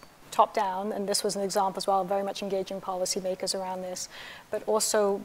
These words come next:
bottom up. Uh, could you say in relation to whether it's this example or others, a little bit about what that bottom up component looks like? There's obviously policy change that has to happen,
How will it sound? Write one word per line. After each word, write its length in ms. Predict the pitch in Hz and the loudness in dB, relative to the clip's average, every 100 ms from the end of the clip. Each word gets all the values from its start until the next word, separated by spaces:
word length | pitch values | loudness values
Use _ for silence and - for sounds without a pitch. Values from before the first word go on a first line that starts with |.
| 202 196 | -10 4
bottom 400 | 196 185 196 185 | 4 4 -2 -6
up. 300 | - - - - - - - - | -6 -8 -12 -18 -16 -14 -14 -8
Uh, 140 | - - - - | -6 -6 -10 -4
could 200 | 277 247 | 0 2
you 60 | |
say 260 | 254 - 262 | 2 8 8
in 100 | 254 | 8
relation 500 | 233 220 226 - 226 | 6 4 4 2 0
to 100 | 202 | 2
whether 200 | 202 196 | 4 4
it's 140 | 196 - | 2 4
this 280 | 214 214 | 4 6
example 540 | 220 190 202 202 196 196 | 4 4 4 4 2 2
or 140 | 196 | 2
others, 300 | 202 208 196 | 2 2 2
a 80 | 202 | 2
little 280 | 208 269 294 | 2 4 4
bit 160 | 247 | 2
about 260 | 220 214 - | 4 4 4
what 220 | 202 214 | 2 2
that 260 | 208 196 190 | 4 0 6
bottom 360 | 220 220 240 214 | 6 6 0 2
up 260 | 214 - | 0 0
component 540 | - 202 202 196 190 190 | -4 -4 -4 -4 -6 -4
looks 280 | 196 - - | -4 -4 -4
like? 220 | 180 180 | -4 -2
There's 160 | 202 208 | 0 4
obviously 420 | 220 240 - 214 | 4 4 2 2
policy 480 | - - 254 247 220 | 4 6 8 6 2
change 300 | - 208 202 | -2 -4 -4
that 120 | - | -4
has 180 | 202 - | -6 -6
to 80 | |
happen, 500 | 190 196 185 196 190 | -4 -4 -4 -8 -8